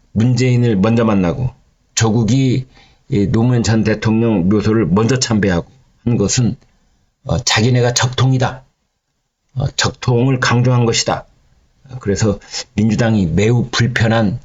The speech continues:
기색을 내보이고 있다라는 말이 나오고 있습니다. 어, 아무튼 조국 대표가 민주당보다 먼저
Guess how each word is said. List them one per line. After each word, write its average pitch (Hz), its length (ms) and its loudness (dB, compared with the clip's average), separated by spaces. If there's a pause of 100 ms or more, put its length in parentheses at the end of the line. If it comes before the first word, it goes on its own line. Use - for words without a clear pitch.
(360)
기색을 101 460 0
내보이고 98 520 0
있다라는 - 1080 -6
말이 87 460 0
나오고 82 520 -2
있습니다. 82 480 -4 (1200)
어, 92 360 -2
아무튼 107 400 0
조국 104 300 -2
대표가 107 720 0 (180)
민주당보다 135 640 2
먼저 127 640 0